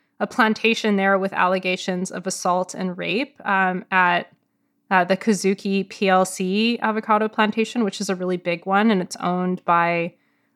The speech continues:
a British agricultural company. So I focused on cartels here. That's probably, like, what people will have heard on, heard of before. It's what there's the most written on.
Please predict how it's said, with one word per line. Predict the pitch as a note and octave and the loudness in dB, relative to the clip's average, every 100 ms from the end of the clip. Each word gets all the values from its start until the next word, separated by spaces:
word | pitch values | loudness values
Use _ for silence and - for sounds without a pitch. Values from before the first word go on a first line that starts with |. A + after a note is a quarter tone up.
| - | -4
a | G3+ | 0
British | F#3+ F#3 F#3 | 2 2 2
agricultural | - F3+ F3+ - F#3 - G#3 G#3+ | 0 0 -2 -2 -4 -2 -2 -2
company. | A3+ G#3+ A3 A#3 E4+ G4 _ _ | -2 -2 -2 -2 -4 -8 _ _
So | - A#3 G3+ G3 G3 _ _ _ _ _ _ _ _ - | -4 2 4 4 0 _ _ _ _ _ _ _ _ -4
I | B3+ | -4
focused | E4 F4 F#4 - D#4 | -2 -2 -2 0 0
on | D#4 | 0
cartels | - D4 D4 B3+ B3 B3+ | 2 0 0 -2 0 -2
here. | - B3+ B3 B3 B3 A#3+ - _ | -4 0 2 4 4 0 -6 _
That's | A#3+ A#3 | -2 -2
probably, | - - B3+ C#4 C#4+ C#4 B3+ | -4 0 2 4 2 -2 0
like, | G#3+ G#3 | -2 -2
what | G3+ G#3 G3+ | 2 2 2
people | - A3 G#3+ G3+ | -4 0 2 2
will | G3+ | 0
have | G#3 F#3+ | 0 -8
heard | - F#3+ F#3+ | -4 -2 0
on, | G3+ - | -2 -4
heard | - G3+ G3+ | -4 0 2
of | G3 | 0
before. | G3 - A3 G#3 G#3 G#3 | -4 -4 0 4 4 2
It's | G3+ - | -4 -2
what | G3+ - | -2 -2
there's | G3+ G3 | -4 -4
the | G3+ | -4
most | F#3 F#3 - | -4 -4 -8
written | F#3 G#3+ A3+ | -6 -2 2
on. | A#3+ C#4+ | 2 0